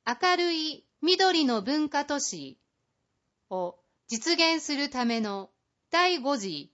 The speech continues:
総合計画の五つの基本目標に沿って紹介します。表。会計別予算額。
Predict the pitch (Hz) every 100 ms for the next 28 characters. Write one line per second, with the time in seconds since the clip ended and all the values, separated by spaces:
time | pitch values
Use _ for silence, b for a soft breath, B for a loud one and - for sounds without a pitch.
0 | - - 349 370 339 359 359 349 359 349
1 | 247 233 170 147 135 _ _ _ - 254
2 | 392 392 349 285 240 226 226 320 330 330
3 | 349 311 262 220 202 180 175 196 - -
4 | 220 214 226 202 196 190 175 170 160 143
5 | 131 - - - _ _ _ _ _ _
6 | _ _ _ _ _ _ _ _ _ _
7 | _ _ _ _ _ - 208 208 196 180
8 | _ _ _ _ _ _ _ _ _ _
9 | _ _ _ - 349 381 370 359 359 339
10 | 339 - 311 311 - 233 254 - 359 359
11 | 262 208 - 160 151